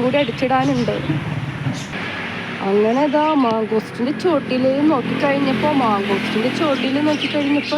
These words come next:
എന്താണെന്നറിയാമോ? ദാ ഇവിടെ ദാ കണ്ടോ, കാണാമോ? നമ്മുടെ കിളിക്കുഞ്ഞുങ്ങൾ ദാ ഇവിടെ ചി-, കിളിക്കുന്നുണ്ട്. ഭയങ്കര കലപിലയാണ്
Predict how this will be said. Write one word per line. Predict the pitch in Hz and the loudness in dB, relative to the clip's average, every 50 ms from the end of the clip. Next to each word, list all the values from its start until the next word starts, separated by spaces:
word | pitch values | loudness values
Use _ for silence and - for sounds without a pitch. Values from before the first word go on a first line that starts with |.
| 294 262 214 | 0 2 2
എന്താണെന്നറിയാമോ? | 208 196 185 196 220 247 269 285 285 277 269 277 269 277 285 285 233 208 220 247 - - - - - - - - 311 294 | 2 2 0 0 0 0 0 0 2 2 0 0 0 0 -2 -2 -2 -2 -4 -8 -10 -14 -14 -14 -14 -10 -4 0 2 2
ദാ | 294 294 302 302 302 302 302 311 302 269 214 | 2 2 2 2 2 2 2 2 2 0 -2
ഇവിടെ | 185 185 190 208 208 240 254 240 247 | -2 -4 -2 -2 0 0 0 0 0
ദാ | 254 254 254 247 247 247 247 247 254 254 262 262 - - | 0 0 0 -2 -2 -4 -4 -4 -4 -6 -6 -8 -8 -8
കണ്ടോ, | - 285 285 277 247 269 233 202 220 - - - - - - - - - - - - - - - - - - | -4 -4 -2 0 2 2 2 0 -2 -6 -10 -14 -14 -12 -10 -8 -8 -8 -8 -8 -10 -10 -12 -10 -8 -6 -4
കാണാമോ? | 277 247 233 247 269 302 320 277 247 240 254 262 285 359 403 - - - - - - - - - - - - - - - - - - - - - - - - - - - - - - - - - - - - - 233 | -2 -2 -2 0 0 0 -2 -2 -2 -2 -2 0 0 0 0 -2 -2 -2 -2 -4 -4 -6 -6 -8 -10 -10 -10 -12 -14 -12 -14 -14 -16 -16 -16 -16 -16 -16 -16 -16 -14 -14 -14 -12 -10 -10 -8 -8 -8 -8 -8 -4 -2
നമ്മുടെ | 233 233 240 247 254 302 302 - | -2 0 0 0 0 -2 -2 -2
കിളിക്കുഞ്ഞുങ്ങൾ | - 285 262 254 - - 277 262 269 269 277 277 277 294 311 254 285 | -4 -4 -4 -4 -4 -4 -2 0 2 2 2 2 2 2 0 0 0
ദാ | 277 285 294 285 247 226 | 0 0 0 0 0 0
ഇവിടെ | 220 240 240 254 269 - - - - - - - - - - | 0 0 0 -2 -4 -6 -8 -14 -14 -14 -14 -18 -18 -16 -12
ചി-, | - 277 233 - - - - | -10 -10 -12 -12 -14 -12 -4
കിളിക്കുന്നുണ്ട്. | - 285 269 269 - - - - 302 302 311 302 262 226 214 247 277 302 - - - - - - - - - - - - - - - | -2 0 0 0 -2 -6 -4 0 2 2 2 2 2 0 -2 -2 -2 -4 -4 -8 -10 -10 -14 -20 -20 -20 -20 -16 -12 -10 -10 -6 -4
ഭയങ്കര | 220 233 233 240 262 262 285 294 320 311 - - | -2 -2 0 0 0 0 0 -2 -2 -4 -2 -2
കലപിലയാണ് | 294 254 247 247 240 247 247 262 285 320 320 302 269 233 226 | 0 0 0 0 -2 -4 -4 -2 -2 0 0 0 0 -2 -2